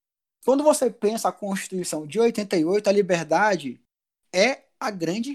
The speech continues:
regra, porque ela é uma Constituição de liberdades, que foi forjada das lutas, né, surgiu ali das lutas contra o regime militar,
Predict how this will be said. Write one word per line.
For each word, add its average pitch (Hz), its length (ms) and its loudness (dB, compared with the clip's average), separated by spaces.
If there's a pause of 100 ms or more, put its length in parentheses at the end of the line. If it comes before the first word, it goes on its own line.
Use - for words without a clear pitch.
regra, 127 480 -2
porque 143 300 -2
ela 147 100 4
é - 20 4
uma 147 80 0
Constituição 143 720 -4
de 196 100 -4
liberdades, 175 800 -2 (400)
que 131 100 -8
foi 139 180 4
forjada 143 920 6
das 147 300 4
lutas, 160 400 -2
né, 156 100 -2
surgiu 170 460 0
ali 175 140 0
das 151 260 2
lutas 147 500 -4
contra 151 320 -4
o 156 40 -2
regime 165 340 -2
militar, 175 580 2